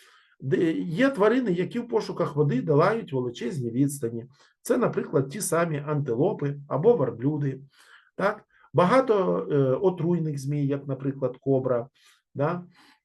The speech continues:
Е, далі. Багато гризунів, плазунів. Це ті, ем, це ті тварини, які, е,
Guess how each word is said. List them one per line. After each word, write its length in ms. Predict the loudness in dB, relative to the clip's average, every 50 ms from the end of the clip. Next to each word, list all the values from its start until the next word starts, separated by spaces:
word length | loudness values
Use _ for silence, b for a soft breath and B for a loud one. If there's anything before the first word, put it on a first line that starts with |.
| _ -2
Е, 680 | 0 2 4 4 2 2 0 -2 -2 -2 -2 -4 -4
далі. 580 | -4 0 0 2 2 2 2 0 0 -2 -2 -4 -8 -14 _ _ _ _ _ _ _ _ _ _ _ _ -6
Багато 440 | -2 0 2 4 4 4 4 4 2
гризунів, 600 | 2 2 0 0 0 0 -2 -2 -2 -2 -2 -4
плазунів. 560 | -4 -4 -4 -4 -4 -4 -4 -2 -2 -2 -4
Це 160 | -4 -6 -8 -8
ті, 300 | -6 -6 -6 -6 -8 B B B B _ 0
ем, 500 | 2 2 4 2 2 0 -2 -4 -4 -6
це 140 | -4 -4 -4
ті 280 | -4 -2 -2 -2 -2 -2
тварини, 480 | 0 0 0 2 2 2 0 0 -2
які, 380 | -4 -4 -6 -8 -8 -8 -8 -8
е, 120 | -8 b